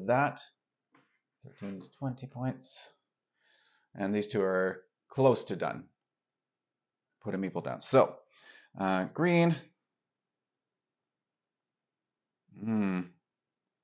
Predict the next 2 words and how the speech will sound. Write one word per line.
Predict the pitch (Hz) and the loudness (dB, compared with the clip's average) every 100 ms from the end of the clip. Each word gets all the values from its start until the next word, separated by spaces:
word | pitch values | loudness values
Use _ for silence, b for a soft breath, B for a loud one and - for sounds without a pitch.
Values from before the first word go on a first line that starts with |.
| _ _ _ _ _ _ _ _ _ _ _ _ _ _ _ | _ _ _ _ _ _ _ _ _ _ _ _ _ _ _
Interesting | - 95 92 92 90 | -6 -4 -4 -6 -8
choice. | - 104 90 90 - - | -6 -4 -2 -2 -6 -10